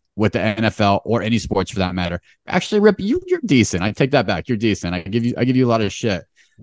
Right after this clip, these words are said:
Uh, what I wanna do though, bro, for this is I, I saw six games that jumped out at me in week one with lines that I like. Let's see if we're on the same page or not. Like a, like a good relationship, a page check. Let's see if we can make some easy money here for people. You down?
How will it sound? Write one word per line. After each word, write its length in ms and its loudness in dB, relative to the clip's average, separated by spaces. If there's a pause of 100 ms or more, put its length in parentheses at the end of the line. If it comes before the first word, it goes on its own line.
Uh, 200 -4
what 120 2
I 80 6
wanna 200 4
do 120 6
though, 140 4
bro, 220 4
for 240 -4
this 200 0
is 140 -6
I, 180 -8
I 140 -2
saw 140 0
six 280 0
games 220 0
that 60 0
jumped 280 2
out 220 2
at 80 -4
me 140 -2
in 80 -2
week 200 0
one 320 -2 (380)
with 160 6
lines 320 4
that 120 2
I 40 4
like. 420 0 (400)
Let's 160 -4
see 120 -4
if 80 -2
we're 100 4
on 60 2
the 60 2
same 220 0
page 280 6
or 60 2
not. 220 -2
Like 160 -2
a, 400 -2
like 140 0
a 40 4
good 260 0
relationship, 640 0
a 100 -10
page 340 8
check. 380 -4 (440)
Let's 120 -8
see 80 2
if 60 2
we 60 0
can 160 2 (100)
make 240 0
some 100 -8
easy 240 0
money 220 2
here 140 2
for 100 -8
people. 260 -2
You 120 -6
down? 300 -2